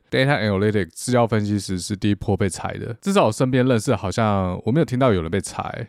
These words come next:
假设是经济下滑，然后消费力下降，在卖产品的时候就不需要优化了吗？因为我自己对资料分析的认知是，它只是一个手段，帮助 leadership 做出决定的，哦，也不是 leadership 而已啊，帮助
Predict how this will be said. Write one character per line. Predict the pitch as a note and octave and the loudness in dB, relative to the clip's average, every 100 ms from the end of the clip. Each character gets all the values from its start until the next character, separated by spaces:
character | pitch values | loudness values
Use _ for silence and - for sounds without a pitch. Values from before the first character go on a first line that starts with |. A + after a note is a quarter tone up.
| _ | _
假 | - A2+ | 0 2
设 | E3+ D3+ | 4 4
是 | B2+ C#3+ C3+ A2+ | 4 2 2 2
经 | G#2 A2+ | 0 -2
济 | A2+ A2 | 2 0
下 | A2+ F#2+ | 2 0
滑， | - G#2+ G#2+ G#2+ G#2+ | 0 -4 -4 -6 -6
然 | F2+ | -2
后 | G2+ G2+ | 2 0
消 | - B2 | 2 2
费 | B2 | 4
力 | A2 | 0
下 | G2 G2 E2+ | 0 -2 -2
降， | G2 E2 _ _ | -2 -4 _ _
在 | D#3+ | 0
卖 | D3+ F#3+ | 4 2
产 | D3 A2+ G#2 | 2 0 0
品 | A2+ | 0
的 | F2 | 2
时 | |
候 | G#2 | 2
就 | A#2+ | 2
不 | G2+ B2 | 2 -2
需 | - | 2
要 | G#2+ G2+ | 2 2
优 | G2+ F#2+ | 2 2
化 | G#2 F#2+ | 2 0
了 | E2 | -2
吗？ | E2 E2+ - _ | -8 -10 -14 _
因 | G#3 | 2
为 | A3 | 4
我 | C3+ C#3 | 4 2
自 | A3+ | 2
己 | |
对 | D3 E3+ D3+ B2 | 4 4 6 4
资 | G#2+ C#3+ | 2 2
料 | C3+ | 4
分 | C3+ | 2
析 | A#2 - A#2 | -2 0 2
的 | G#2+ G2 | 2 4
认 | A#2 G2+ | 2 0
知 | G#2 G2+ | -4 -4
是， | - B2+ G#2+ F#2+ F2+ F2 - | -2 2 2 2 2 -2 -4
它 | - | -2
只 | F#3 A2+ | 0 -2
是 | - C3 | -2 -2
一 | |
个 | A#2 G#2+ | 0 -2
手 | G2 - F2 | 0 -2 -4
段， | - G#2 F2+ F2+ - | 0 0 0 -4 0
帮 | D#3 F3 F3+ | 2 2 2
助 | F#3 E3 C3 | 4 4 6
leadership | C#3+ C#3+ C3+ - D3 F#2+ | 4 4 2 2 0 2
做 | C#3+ A#2+ | 2 2
出 | G#2 - A2+ A2 | 0 0 2 2
决 | G#2+ A2 F#2+ | 0 0 0
定 | A#2+ G2 | 0 -2
的， | F2+ F2+ F#2 - A#2 A2+ | -2 -2 -4 -6 -8 -4
哦， | G#2+ G2+ | 0 0
也 | |
不 | G#2+ | 2
是 | E3+ F#3+ | 2 2
leadership | D#3 C#3 C3+ - B2 F2+ | 4 4 4 2 -2 -2
而 | F2+ | -4
已 | F2 | -4
啊， | F#2 | -2
帮 | D3 D3 | 2 2
助 | D#3+ D#3 A2+ | 4 4 2